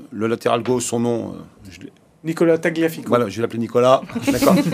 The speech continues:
Speaker 1: Nicolas, je pense, euh, doit accompagner au, au lieu de, au lieu de se bloquer et faire faute. Le premier match, euh, c'est Lopez qui fait une sortie, voilà. Mais non, non, je pense que c'est, non, non, c'est, c'est dans le jeu. C'est dans le jeu, on peut mieux faire.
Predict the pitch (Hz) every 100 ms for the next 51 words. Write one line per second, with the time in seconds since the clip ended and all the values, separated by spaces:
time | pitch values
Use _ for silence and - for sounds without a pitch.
0 | 285 262 - - - 117 113 135 139 139
1 | 135 127 - 120 110 127 127 131 135 127
2 | 127 123 117 113 120 113 110 101 - 110
3 | 113 113 107 104 - 113 107 104 107 113
4 | - 123 - _ _ _ 123 101 98 104
5 | 107 110 120 95 92 90 85 78 80 -
6 | - - - - 95 95 104 - - -
7 | 95 - 95 - - - - - - _
8 | - 110 131 143 127 113 123 131 120 -
9 | 127 170 180 233 - 120 - - - -
10 | 190 156 127 127 - - 120 117 127 -
11 | 160 170 160 123 123